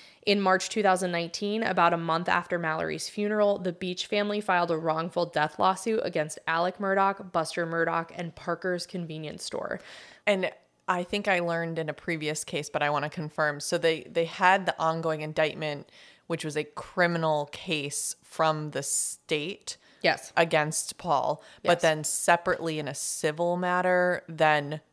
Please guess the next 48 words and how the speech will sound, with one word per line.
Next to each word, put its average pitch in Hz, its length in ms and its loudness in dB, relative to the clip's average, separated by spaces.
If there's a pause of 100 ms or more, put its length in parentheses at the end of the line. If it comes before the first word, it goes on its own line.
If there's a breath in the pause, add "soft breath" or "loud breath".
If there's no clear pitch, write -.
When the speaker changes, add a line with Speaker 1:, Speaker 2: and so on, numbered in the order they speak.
Speaker 2:
the 156 180 2
Beach - 360 -8
family 147 340 -2
can 143 440 -6 (200)
sue, 139 640 0 (480 soft breath)
uh, 131 300 2 (120)
the 160 140 -2
Murdochs. - 480 -6
Is 147 80 -6
that 170 160 4
Speaker 1:
Correct. 147 60 2
Speaker 2:
right? 160 220 0 (100)
Okay. - 300 -6
<laughs> 226 180 0
Speaker 1:
Like 208 140 6
Speaker 2:
Look 208 80 6
Speaker 1:
what 202 100 8
Speaker 2:
at 190 60 -2
Speaker 1:
hap-, 196 100 4
Speaker 2:
me. 165 60 -2 (260 loud breath)
I'm 226 100 12
Speaker 1:
like, 247 80 10
Speaker 2:
a 214 40 8
lawyer. 185 440 8
Speaker 1:
like 226 220 8
what 214 160 8
happened 196 420 6
with 185 140 8
Speaker 2:
<laughs> - 40 8
Speaker 1:
O 185 140 8
J 170 220 6
Simpson, 180 480 2
where 175 80 0
he 175 140 0
was 170 80 4
Speaker 2:
Yes, 165 220 8
Speaker 1:
found 165 200 4
Speaker 2:
yes, 165 80 -2
Speaker 1:
not 156 180 4
Speaker 2:
yes, 147 120 -10
Speaker 1:
criminal-, 156 240 -2
Speaker 2:
yes. 160 180 -10
Speaker 1:
criminally 156 400 -6
liable, 156 460 -2
but 160 100 -2
Speaker 2:
Right. 151 120 4
Speaker 1:
he 160 60 -8
was, 156 400 -8